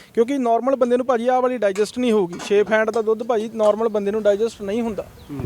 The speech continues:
Speaker 2: ਤੁਸੀਂ ਭਲਵਾਨਾਂ ਦੀ ਗੱਲ ਕੀਤੀ, ਮੈਨੂੰ ਇਹ ਦੱਸੋ ਵੀ ਜਿਹੜੇ ਨੌਜਵਾਨ ਜਿਮ ਲਾਉਂਦੇ ਨੇ, ਅਸੀਂ ਦੇਖਿਆ ਵੀ ਉਹ, ਅ, ਉੱਥੇ ਜਾ ਕੇ ਲੋਹੇ ਨਾਲ ਲੋਹਾ ਹੁੰਦੇ ਨੇ,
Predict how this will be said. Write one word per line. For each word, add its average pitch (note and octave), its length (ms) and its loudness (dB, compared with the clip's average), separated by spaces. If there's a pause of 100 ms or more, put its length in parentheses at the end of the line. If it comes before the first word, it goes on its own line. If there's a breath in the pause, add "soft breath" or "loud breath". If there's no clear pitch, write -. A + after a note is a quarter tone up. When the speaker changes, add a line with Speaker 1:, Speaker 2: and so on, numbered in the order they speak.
(100)
Speaker 2:
ਤੁਸੀਂ G3+ 160 0
ਭਲਵਾਨਾਂ G3+ 340 4
ਦੀ G3 100 0
ਗੱਲ G3 140 4
ਕੀਤੀ, F3+ 320 0
ਮੈਨੂੰ F#3+ 160 2
ਇਹ F#3 60 2
ਦੱਸੋ G3 120 -4
ਵੀ G3 80 -2
ਜਿਹੜੇ E3+ 280 2
ਨੌਜਵਾਨ C3 580 2
ਜਿਮ C3+ 240 0
ਲਾਉਂਦੇ B2 320 0
ਨੇ, B2+ 260 0
ਅਸੀਂ B2+ 120 -8
ਦੇਖਿਆ B2 260 -2
ਵੀ C#3 120 -4
ਉਹ, D3 140 0
ਅ, - 400 -6
ਉੱਥੇ C3+ 360 2
ਜਾ C#3 120 6
ਕੇ C3+ 140 -4
ਲੋਹੇ B2+ 360 -2
ਨਾਲ D#3+ 140 2
ਲੋਹਾ E3 260 6
ਹੁੰਦੇ G#2+ 260 0
ਨੇ, F#2+ 200 -6